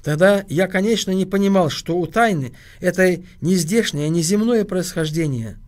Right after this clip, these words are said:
В тот день для меня приоткрылась дверь неведомая. С тех пор минуло много лет, почти человеческая жизнь. Я не знаю, где сейчас Алёша Голубев, жива ли ещё наша классная Зоя Васильевна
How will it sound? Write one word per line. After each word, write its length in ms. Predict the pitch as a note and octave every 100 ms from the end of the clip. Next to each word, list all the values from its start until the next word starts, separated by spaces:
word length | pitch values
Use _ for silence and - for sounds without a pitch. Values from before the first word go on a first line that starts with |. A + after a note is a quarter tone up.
| - -
В 120 | -
тот 200 | E3 C#3
день 220 | D3 G3+
для 140 | D3+
меня 260 | E3+ F3 F#3
приоткрылась 800 | F#3 E3 F3 - G3+ G#3 F#3+ - - - -
дверь 320 | G#2 D3 G#3+
неведомая. 760 | F#3 F#3+ G3 F#3+ C#3 A#2+ A2+ A2 - -
С 100 | -
тех 200 | E3 D3+
пор 320 | G3 G#3 - - - -
минуло 400 | C3+ A3 C#4 G3+
много 280 | E3 D3 D3
лет, 300 | D#3 F#3 F3+ - - - - -
почти 340 | C#3+ C#3 -
человеческая 840 | D#3+ D3+ D3+ D#3+ D#3 D#3 - D3 C#3
жизнь. 380 | D3 E3+ D3+ - - - - - - -
Я 260 | A2+ D#3+ F#3+
не 120 | F#3
знаю, 500 | D#3 F#3 F3 B2+ A2 - -
где 420 | - B2 E3+ G#3+
сейчас 480 | G#3+ E3+ C#3+ F3 D3
Алёша 340 | D3+ F3 - D3
Голубев, 500 | C#3+ D#3+ C3 B2 - - - -
жива 360 | A2 D3 F3 G#3
ли 140 | F3+
ещё 300 | E3+ - E3+
наша 280 | D#3+ D3 D3+
классная 520 | D3 E3+ E3+ D3+ D3
Зоя 280 | B2+ D#3 C#3+
Васильевна 640 | C#3 - F3+ D#3+ C3 A#2+